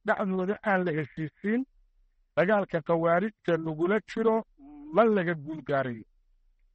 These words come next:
Waxaan leeyahay marka hore, marka hore kow, waxaan leeyahay dadka beeluhu waxooda dib ha u dhigteen. Marka labaad, dowladda waxaan leeyahay beelaha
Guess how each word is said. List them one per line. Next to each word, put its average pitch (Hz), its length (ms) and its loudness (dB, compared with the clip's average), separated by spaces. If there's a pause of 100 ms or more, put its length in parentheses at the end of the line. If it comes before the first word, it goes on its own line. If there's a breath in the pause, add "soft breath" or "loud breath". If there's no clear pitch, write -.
(320)
Waxaan 160 300 2
leeyahay 190 380 4
marka 185 320 0
hore, 156 260 2 (1080)
marka 214 300 2
hore 175 260 4
kow, 226 200 4 (180)
waxaan 165 280 0
leeyahay 214 400 2 (560)
dadka 190 340 0 (200)
beeluhu 185 600 0 (140)
waxooda 190 380 2
dib 165 180 0
ha 170 120 6
u 180 60 0
dhigteen. - 420 -10 (640)
Marka 214 280 4
labaad, 170 340 0
dowladda 190 380 2
waxaan 165 380 0
leeyahay 208 460 2 (720)
beelaha 180 520 0